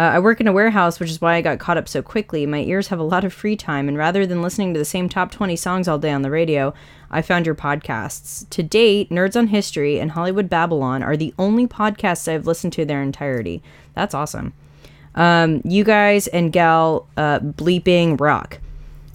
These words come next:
I lost my bleep at work listening to the Olympic episode and hearing the phrase, <laughs> "I didn't bleeping think of the bleeping horses" during the true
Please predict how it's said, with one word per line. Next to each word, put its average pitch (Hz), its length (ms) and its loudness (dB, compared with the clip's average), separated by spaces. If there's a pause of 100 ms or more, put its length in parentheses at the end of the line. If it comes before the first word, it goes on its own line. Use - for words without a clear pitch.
(100)
I 170 140 6
lost 208 360 4
my 226 200 6
bleep 190 480 2 (340)
at 170 180 2
work 170 440 4
listening 185 400 2
to 196 240 2
the 180 240 4
Olympic 190 560 4
episode 160 560 4
and 165 160 2
hearing 208 320 6
the 196 100 4
phrase, 165 540 4 (320)
<laughs> - 920 -20
"I 254 1300 6
didn't 262 360 4
bleeping 262 600 6
think 247 260 4
of 226 120 2
the 196 100 6
bleeping 214 600 4
horses" 160 600 0
during 185 320 2
the 190 80 4
true 196 260 4